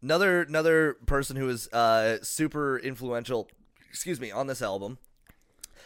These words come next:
Uh, drums for ten of the tracks were done by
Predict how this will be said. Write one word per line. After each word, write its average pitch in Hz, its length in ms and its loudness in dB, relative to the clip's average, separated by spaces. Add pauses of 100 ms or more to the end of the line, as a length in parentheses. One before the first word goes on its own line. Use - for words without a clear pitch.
(300)
Uh, 127 400 6
drums 170 420 0
for 165 160 -4
ten 165 160 -2
of 156 120 -2
the 147 60 -8
tracks 127 440 0
were 110 160 -6
done 117 320 -2
by 107 420 0